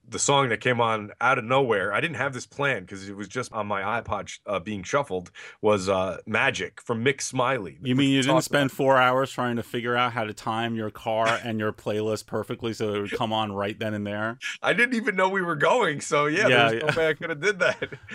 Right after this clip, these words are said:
Speaker 1: But
Speaker 2: was,
Speaker 1: it
Speaker 2: it was
Speaker 1: just came in,
Speaker 2: perfect.
Speaker 1: yeah, it just came out of nowhere.
Speaker 2: I think we'll end with a little bit from that song. What do you think?
Speaker 1: That's what I was thinking too. That's a great idea.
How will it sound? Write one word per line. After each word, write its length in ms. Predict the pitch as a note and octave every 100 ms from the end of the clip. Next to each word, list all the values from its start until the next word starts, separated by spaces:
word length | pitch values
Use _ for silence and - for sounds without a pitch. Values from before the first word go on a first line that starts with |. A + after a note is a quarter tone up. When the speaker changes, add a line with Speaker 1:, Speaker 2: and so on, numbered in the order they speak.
| A#3+
Speaker 1:
But 120 | A#2+
Speaker 2:
was, 280 | A2+ A#2+ G#2+
Speaker 1:
it 40 | G#2
Speaker 2:
it 20 |
was 60 | G2+
Speaker 1:
just 100 | -
came 100 | A#2
in, 100 | A2
Speaker 2:
perfect. 300 | A2 - - -
Speaker 1:
yeah, 260 | C#3+ C3
it 80 | G2 _ _
just 160 | C3
came 180 | - C3+
out 100 | B2
of 60 | G#2+
nowhere. 520 | A2+ B2+ A#2 F#2 F2+ _ -
Speaker 2:
I 80 |
think 240 | C3+ A3+ A3
we'll 180 | G3+ D3
end 220 | C#3+ A2+
with 140 | G#2+
a 40 | G#2+
little 200 | G2+ G#2+
bit 180 | G#2 G2
from 120 | G2
that 180 | F#2+ F#2+
song. 440 | - F#2+ F#2 F#2
What 80 | G2+
do 60 | A2+
you 60 |
think? 340 | - G2+ - _ _ -
Speaker 1:
That's 220 | C#3+ C3+
what 80 | C3+
I 80 |
was 220 | A#2+ A2 F#2
thinking 320 | G2+ F2+ F2
too. 220 | - G2+
That's 160 | F#2+ G2+
a 40 |
great 240 | F#2 G2 F#2
idea. 540 | F2 D#2+ F#2 F2 D2+